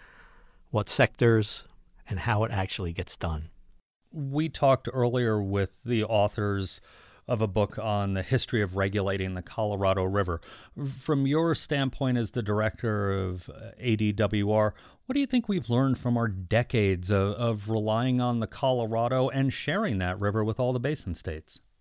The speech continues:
Speaker 1: Well, there's a lot of lessons, I think. I think we have learned since probably nineteen ninety-nine and gone down a path since nineteen ninety-nine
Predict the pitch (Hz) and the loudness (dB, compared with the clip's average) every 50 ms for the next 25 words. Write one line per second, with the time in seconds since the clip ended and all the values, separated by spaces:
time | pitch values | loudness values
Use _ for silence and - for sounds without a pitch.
0 | _ _ _ _ _ _ _ - - 117 113 113 104 113 110 107 107 110 113 113 | _ _ _ _ _ _ _ 0 4 6 6 8 8 6 6 6 6 8 8 8
1 | 107 107 101 110 98 - - 101 98 - 104 92 - 107 101 101 95 - _ _ | 8 8 6 6 4 4 2 0 0 0 0 0 0 -2 -2 -2 -4 -6 _ _
2 | - - - - - - - - - 123 110 104 117 113 113 98 107 110 113 117 | -20 -20 -20 -20 -8 -4 -4 0 0 2 4 6 6 8 8 8 8 8 8 8
3 | 117 117 117 117 113 104 98 - - - - - - - - - 117 104 - - | 8 8 8 6 4 2 0 -4 -10 -14 -20 -20 -18 -10 -6 -4 -2 -2 -2 -2
4 | - 110 107 107 107 107 98 101 101 104 107 - - 113 107 104 104 107 95 101 | 0 2 2 2 2 2 2 2 2 2 0 0 -2 -2 0 0 0 0 0 0
5 | 98 95 98 98 101 110 104 95 98 95 101 95 92 90 87 - 92 101 120 120 | 0 0 2 2 2 0 0 0 0 2 4 4 4 2 2 2 2 4 2 0
6 | 98 - - - 98 90 87 87 - - - - - - - - 117 101 - - | -2 -4 -6 -6 -4 -4 -4 -6 -8 -12 -18 -20 -20 -16 -12 -8 -8 -8 -6 -4
7 | 110 90 92 90 - - 101 90 95 90 90 95 95 85 87 85 85 92 104 101 | -4 -4 -4 -4 -4 -4 -4 -4 -4 -4 -4 -4 -4 -4 -4 -4 -4 -4 -4 -4
8 | 107 | -6